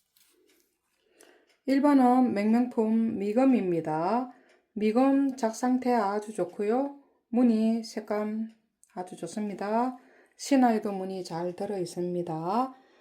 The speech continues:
뿌리 상태 아주 좋습니다.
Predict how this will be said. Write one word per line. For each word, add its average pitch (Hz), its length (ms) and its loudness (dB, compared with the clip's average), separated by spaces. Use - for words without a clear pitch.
뿌리 294 160 2
상태 247 760 0
아주 208 320 -6
좋습니다. 180 1000 -6